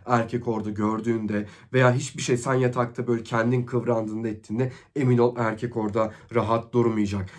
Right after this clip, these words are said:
Yatağı iyice şenlendireceksiniz. İyice başka boyutlara taşıyacaksınız.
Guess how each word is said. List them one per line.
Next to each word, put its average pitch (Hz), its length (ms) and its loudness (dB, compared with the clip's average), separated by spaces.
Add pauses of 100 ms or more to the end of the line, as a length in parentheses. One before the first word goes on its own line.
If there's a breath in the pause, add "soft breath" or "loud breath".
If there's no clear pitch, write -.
(120 loud breath)
Yatağı 135 480 4
iyice 123 300 4
şenlendireceksiniz. 104 1120 0 (200 loud breath)
İyice 127 340 4
başka 127 360 2
boyutlara 127 520 6 (160 loud breath)
taşıyacaksınız. 117 720 0